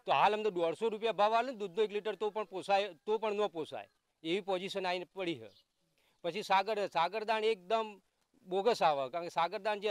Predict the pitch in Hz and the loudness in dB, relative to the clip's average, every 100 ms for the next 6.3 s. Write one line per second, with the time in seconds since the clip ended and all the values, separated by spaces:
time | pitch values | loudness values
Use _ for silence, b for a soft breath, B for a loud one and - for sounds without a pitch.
0 | 170 160 _ - 127 165 214 214 185 165 | -2 -4 _ -20 -6 -2 -2 -4 -6 -2
1 | 151 170 208 220 196 220 214 170 190 196 | 0 2 0 0 2 2 2 0 -2 -2
2 | 185 156 156 147 196 180 175 190 196 202 | -4 -6 -6 -2 0 2 0 -2 -2 -2
3 | 175 185 196 185 202 214 190 139 110 - | -4 -6 -6 -4 0 2 0 -2 -16 -16
4 | - - _ 190 - _ _ - - - | -20 -20 _ -20 -20 _ _ -20 -18 -6
5 | 151 190 180 196 170 160 208 208 208 208 | -4 -4 -4 -2 -2 -2 -6 -4 -4 -4
6 | 202 196 233 | -4 -2 -2